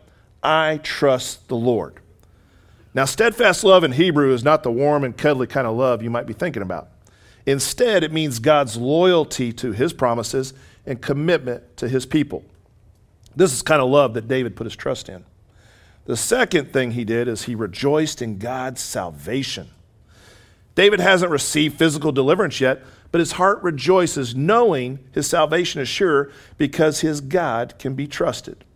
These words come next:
Now, as I look around, I've had the privilege to sit with many of you in my office and in other places, and I know that many of you have gone through a great deal in your life. And I think many of you know my life, and you know I've gone through a few things too.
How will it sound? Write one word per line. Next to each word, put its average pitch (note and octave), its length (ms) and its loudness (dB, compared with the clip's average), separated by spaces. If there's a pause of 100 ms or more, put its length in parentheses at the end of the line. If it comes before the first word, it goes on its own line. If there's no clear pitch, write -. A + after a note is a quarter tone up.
(1900)
Now, C3 140 2
as C3 100 0
I E3+ 80 4
look E3 200 0
around, C#3 500 2 (140)
I've D#3 140 -6
had C#3+ 140 0
the - 80 -4
privilege A2+ 720 -2 (100)
to A2+ 100 -10
sit - 440 -4
with - 180 -14
many B2 240 -4
of G#2+ 100 -8
you G#2+ 100 -8
in G#2 60 -8
my G2+ 80 -8
office B2+ 560 -4 (400)
and A2+ 100 -4
in B2 40 0
other C3+ 180 4
places, A2 580 -6 (380)
and D3 120 0
I D#3+ 140 2
know D3+ 260 2
that B2+ 140 -2
many D3+ 240 0
of A2+ 100 -2
you A#2+ 120 -2
have A#2 100 -4
gone A#2 220 -2
through A#2+ 160 -4
a A2 40 -6
great B2+ 260 -4
deal C#3+ 160 -2
in G#2+ 60 -8
your A#2+ 120 -8
life. G#2+ 340 -12 (1500)
And C#3+ 100 2
I C#3+ 40 2
think D#3 320 0
many D#3+ 200 2
of C3+ 100 0
you C3+ 120 -2
know C3+ 160 0
my D#3 180 2
life, C#3 380 -4
and C#3 100 -8
you C3 80 -2
know C3 140 0
I've C3 180 -2
gone A#2 200 -4
through B2 160 -6
a - 20 -12
few B2 160 -10
things C3+ 260 -12
too. D3 260 -8